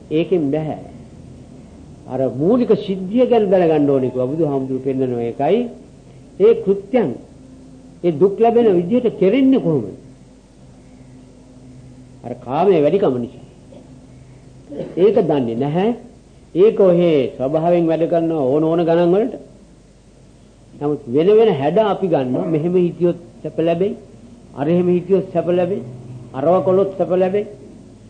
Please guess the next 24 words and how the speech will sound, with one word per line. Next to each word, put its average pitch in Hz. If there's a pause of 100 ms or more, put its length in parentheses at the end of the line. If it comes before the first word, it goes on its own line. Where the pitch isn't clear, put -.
(120)
ආදී 180
වශයෙන් 165 (840)
අර 143 (1900)
සීලබ්බත 170
පරාමාස 107
කියන 156 (420)
න්‍යාය 156
යටතට 143
වැටිලා 156
අපි 165
වැඩ 170
කරනවා. - (1200)
ඕක 208 (100)
කඩන 175
තුරු 226
රාග 220
ද්වේෂ 220
මොහ 220
කැඩෙන්නේ 175
නැහැ 151
කිව්වා. 170 (1080)
ඊළඟට 156
ඕක 202
කඩන්න 117